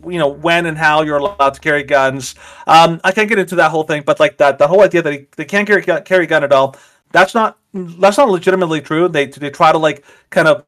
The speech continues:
like, play with the law, but, like, you know, he's still within the law, I think. And then s-, finally,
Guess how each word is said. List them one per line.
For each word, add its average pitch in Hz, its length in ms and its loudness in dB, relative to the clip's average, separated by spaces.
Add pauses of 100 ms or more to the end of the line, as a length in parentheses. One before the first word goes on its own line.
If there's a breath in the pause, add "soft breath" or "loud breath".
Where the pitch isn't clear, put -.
(100)
like, 147 220 0
play 170 140 0
with 165 160 -4
the 151 60 -10
law, 135 280 2
but, 143 400 0
like, 160 160 -2
you 160 80 -6
know, 160 80 -2
he's 165 200 -10
still 233 260 2
within 160 420 -4
the 147 100 -4
law, 135 240 2
I 170 100 2
think. 208 300 -8 (280 loud breath)
And 185 100 2
then 190 60 2
s-, - 160 -8 (100)
finally, 185 480 2